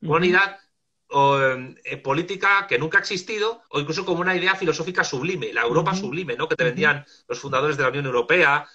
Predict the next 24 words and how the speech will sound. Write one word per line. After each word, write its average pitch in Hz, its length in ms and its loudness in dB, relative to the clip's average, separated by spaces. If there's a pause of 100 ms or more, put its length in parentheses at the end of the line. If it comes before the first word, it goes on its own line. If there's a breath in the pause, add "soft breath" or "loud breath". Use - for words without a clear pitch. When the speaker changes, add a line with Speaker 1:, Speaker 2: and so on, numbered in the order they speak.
(220 loud breath)
Speaker 1:
o 143 200 4
el 143 80 4
Abrazaos 135 460 2
Millones 147 480 0
de 123 80 2
Beethoven, 160 640 2 (260)
que 123 140 4
fue 147 200 4
el 147 80 4
himno 151 200 4
de, 139 160 0
que 123 120 0
fue 147 120 0
uno 156 100 4
de 147 60 4
los 139 120 0
himnos 147 180 -2
de 143 60 -2
la 123 100 2
Wehrmacht 120 380 -2
alemana, 147 420 2
por - 120 -8
cierto. 170 340 0
Speaker 2:
Ujú. 202 160 -4